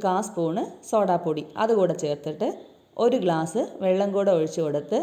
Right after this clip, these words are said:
നല്ലതുപോലെ കട്ടയില്ലാതെ ഒന്ന് അടിച്ചെടുക്കുക ട്ടോ. ഇതുണ്ടോ, ഞാൻ ഒരു കപ്പ് വെള്ളം കൂടെ ചേർത്തിട്ട് ഇതുപോലെ ഒന്ന് നല്ലപോലെ ഒന്ന് അടിച്ചെടുത്തിട്ടുണ്ട്. നമ്മുടെ മാവ് നല്ല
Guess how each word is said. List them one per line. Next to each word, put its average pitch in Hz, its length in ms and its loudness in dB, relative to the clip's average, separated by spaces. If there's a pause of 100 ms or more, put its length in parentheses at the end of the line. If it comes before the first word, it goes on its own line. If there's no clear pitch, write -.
(220)
നല്ലതുപോലെ 202 840 2 (160)
കട്ടയില്ലാതെ 175 840 0
ഒന്ന് 175 180 -4 (560)
അടിച്ചെടുക്കുക 170 600 0
ട്ടോ. 175 120 2 (2750)
ഇതുണ്ടോ, 175 320 0 (220)
ഞാൻ 196 140 -2 (140)
ഒരു 226 200 4
കപ്പ് 214 260 -2
വെള്ളം 175 260 4
കൂടെ 175 200 0
ചേർത്തിട്ട് 180 380 0
ഇതുപോലെ 170 400 4
ഒന്ന് 175 140 -4 (160)
നല്ലപോലെ 180 680 2
ഒന്ന് 208 160 -4 (240)
അടിച്ചെടുത്തിട്ടുണ്ട്. 170 720 0 (460)
നമ്മുടെ 190 320 0
മാവ് 165 220 0 (160)
നല്ല 190 480 0